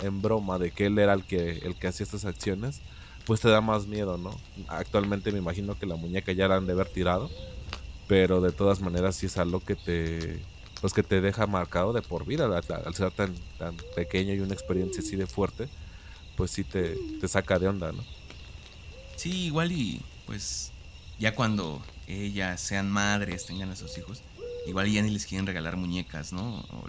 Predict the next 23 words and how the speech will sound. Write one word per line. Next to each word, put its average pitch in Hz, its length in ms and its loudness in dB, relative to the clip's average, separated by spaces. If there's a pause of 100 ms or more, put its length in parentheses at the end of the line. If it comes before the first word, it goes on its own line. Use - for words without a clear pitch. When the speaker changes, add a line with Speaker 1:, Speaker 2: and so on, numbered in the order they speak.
(600)
Speaker 2:
O, 90 80 -6
o 98 160 4
hasta 98 220 0
el 95 60 -2
punto 107 340 -2
de 110 140 -2
llegar 87 220 -2
a 104 140 -2
prohibir 98 540 -4 (500)
muñecos 98 560 -2
en 87 80 -4
la 76 100 -4
casa 98 540 0
o 87 100 -6
algo 85 180 -6
así. - 240 -8 (240)
Sí, 127 180 -2
sí 135 120 2
entiendo 131 280 2
este - 160 -4
punto 107 300 -6
en 117 80 -6
que, - 160 -10